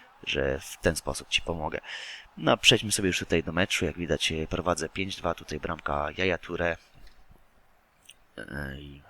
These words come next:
pięć trzy, sorry. I dziewięćdziesiąta minuta. W dziesiątej minucie ponownie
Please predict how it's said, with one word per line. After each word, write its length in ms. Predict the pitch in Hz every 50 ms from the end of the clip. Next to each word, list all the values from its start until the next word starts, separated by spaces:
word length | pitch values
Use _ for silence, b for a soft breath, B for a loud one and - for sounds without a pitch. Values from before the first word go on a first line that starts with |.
| - - -
pięć 260 | - 92 87 - -
trzy, 240 | - - - 82 73
sorry. 340 | - - 76 71 73 73 67
I 80 | -
dziewięćdziesiąta 440 | - 107 98 92 - 98 80 - 80
minuta. 400 | 76 76 78 78 78 - 71 71
W 60 | -
dziesiątej 440 | - 87 85 - - 85 78 - -
minucie 500 | 78 76 76 71 - - 69 69 71 73 - _ - - - _ _ - - _ _ _ _ -
ponownie 600 | 71 71 71 71 73 76 - - 80 73 78